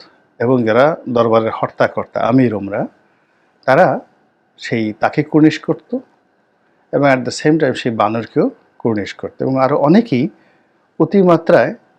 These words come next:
তাকে খুশি করার জন্য সেই, আহ, বানরের হাত ধরে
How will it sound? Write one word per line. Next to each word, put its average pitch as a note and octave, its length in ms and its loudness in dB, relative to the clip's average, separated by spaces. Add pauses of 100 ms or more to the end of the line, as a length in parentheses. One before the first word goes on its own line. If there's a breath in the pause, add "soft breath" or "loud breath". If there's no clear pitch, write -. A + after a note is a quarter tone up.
(340)
তাকে A2 220 -6
খুশি - 340 -2
করার A2 400 -2
জন্য G#2 580 -4 (540)
সেই, B2+ 440 -4
আহ, A#2 260 -2
বানরের C3 540 2
হাত A2+ 220 -2
ধরে A2+ 220 -6